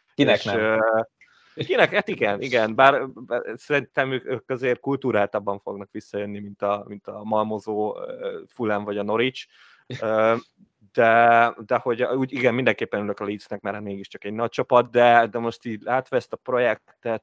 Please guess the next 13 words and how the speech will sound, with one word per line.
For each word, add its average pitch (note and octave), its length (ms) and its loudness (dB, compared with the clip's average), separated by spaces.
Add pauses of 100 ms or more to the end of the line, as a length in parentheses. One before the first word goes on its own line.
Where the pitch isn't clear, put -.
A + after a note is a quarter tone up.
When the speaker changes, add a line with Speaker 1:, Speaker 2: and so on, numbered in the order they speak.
(140)
Speaker 2:
Marshall, C3+ 840 -2 (180)
hát - 180 -18
én B2+ 140 -8
most A#2+ 240 -10
nem A#2 280 -6
jósolok G2+ 480 -8
nekik - 260 -20 (100)
túl, G2+ 400 -16
ö, - 160 -16 (420)
nagy G2+ 240 -18
jövőt, B2 540 -2 (220)
Rafinha G#2+ 440 -6
távozásával, A2+ 1160 0